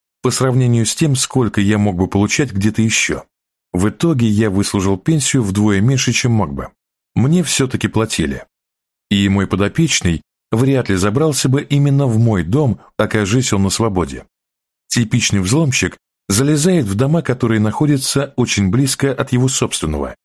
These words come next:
и которые очень на него похожи. Часто, я бы даже сказал почти всегда, забывают. Если большинство преступников бедны,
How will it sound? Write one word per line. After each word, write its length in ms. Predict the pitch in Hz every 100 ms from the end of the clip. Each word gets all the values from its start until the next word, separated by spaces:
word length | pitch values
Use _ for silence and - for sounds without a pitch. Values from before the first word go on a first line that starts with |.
| _ _ _
и 100 | 104
которые 640 | - 95 - 147 90 87 - _
очень 300 | 151 - 147
на 60 | 120
него 240 | 92 80
похожи. 500 | 95 - 82 71 67 _ _ _ _ _ _ _
Часто, 640 | - 143 156 - 87 80 - _
я 280 | 104 117 170
бы 100 | 151
даже 280 | 123 127 113
сказал 400 | - 113 107 127
почти 360 | - 107 - 101
всегда, 480 | - 104 82 69 - _ _ -
забывают. 680 | 98 131 123 90 64 - _ _ _ _ _
Если 440 | 98 113 180 - 139
большинство 580 | 131 131 135 131 127
преступников 680 | 113 101 - 104 104 92 92
бедны, 460 | 90 101 143 143